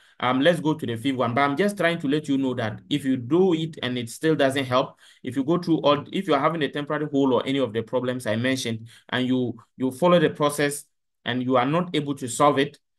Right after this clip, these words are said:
you can still contact us. Okay, we go to the next one. So with the next one, what I will advise is that, um, some of you,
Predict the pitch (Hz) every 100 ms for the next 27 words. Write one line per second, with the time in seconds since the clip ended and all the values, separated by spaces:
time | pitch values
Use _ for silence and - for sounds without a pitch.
0 | _ - 127 127 120 120 120 151 139 120
1 | 117 - 95 - 170 170 127 - _ _
2 | 147 156 247 269 160 147 165 170 143 131
3 | 107 - _ _ 165 165 165 165 170 226
4 | 233 180 170 180 220 175 143 131 139 156
5 | 151 117 117 110 - _ _ _ _ _
6 | _ _ 143 147 151 151 233 214 156 175
7 | 180 180